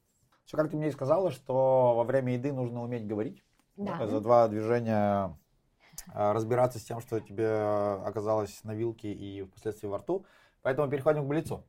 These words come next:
Speaker 1: Давай попробуем
Speaker 2: А.
Speaker 1: есть десерт и говорить блиц. Как говорят, э, на очень, очень известные блогеры,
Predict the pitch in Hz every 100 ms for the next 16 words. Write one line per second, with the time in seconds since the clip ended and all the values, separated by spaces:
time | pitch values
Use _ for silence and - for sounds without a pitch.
0 | _ _ 117 120 - 131 269 127 131 131
1 | 127 131 156 156 - 117 120 120 113 120
2 | 127 120 131 170 - _ - - _ -
3 | 123 113 123 120 120 - 113 110 107 107
4 | 104 107 104 101 110 104 104 92 - _
5 | _ _ _ _ _ _ _ _ _ _
6 | - _ _ 117 120 110 104 113 117 -
7 | 104 104 110 107 - 101 101 143 139 131